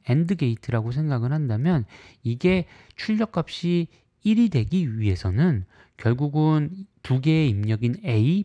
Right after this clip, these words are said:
B가 모두 다 일이어야 될 것이기 때문에, 그리고 그 두 개가 서로 상관이 없으면, 그러면 결국은 A가 일일 확률 곱하기 B가 일일 확률, P A 곱하기 P B 값이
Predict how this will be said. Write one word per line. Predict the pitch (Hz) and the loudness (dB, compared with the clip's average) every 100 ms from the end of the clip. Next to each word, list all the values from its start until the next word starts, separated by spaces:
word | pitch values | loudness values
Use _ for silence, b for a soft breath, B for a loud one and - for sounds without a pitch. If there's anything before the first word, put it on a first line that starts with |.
| _ | _
B가 | - 107 160 | -10 -2 -2
모두 | 127 101 117 | 0 -2 -2
다 | 120 160 | -4 -2
일이어야 | 202 220 226 170 104 | 0 2 2 0 -2
될 | 95 | -4
것이기 | - 95 104 98 | -4 -8 -6 -8
때문에, | - 95 90 107 160 | -4 -4 0 -2 -2
그리고 | - 110 107 | -4 -6 -6
그 | - 110 | -6 -6
두 | - | -2
개가 | 107 104 | -2 -2
서로 | 107 120 113 - _ B B | -2 -4 -6 -10 _ B B
상관이 | - 147 151 151 | -8 -4 -2 -2
없으면, | 98 - 120 98 98 175 226 B B B B | -2 -4 -4 -2 2 2 0 B B B B
그러면 | - 127 170 | -4 0 0
결국은 | 165 117 113 120 151 202 - | 0 0 0 0 0 0 -2
A가 | 110 117 127 165 | 0 0 2 0
일일 | 175 202 160 160 151 | 0 -2 0 0 0
확률 | 139 123 107 | -2 -2 -2
곱하기 | 101 98 - 98 160 175 | -4 -6 -6 -2 -4 -4
B가 | - 143 165 | -4 0 0
일일 | 180 180 170 | 0 -2 -2
확률, | 143 101 95 90 B B - | -2 -2 -4 -6 B B -2
P | - 147 | 0 2
A | 127 117 | 0 -2
곱하기 | 110 101 110 104 | -6 -8 -8 -8
P | 113 - 185 | -10 -8 -6
B | 175 - | -6 -6
값이 | 107 - - 208 | -8 -8 -4 -4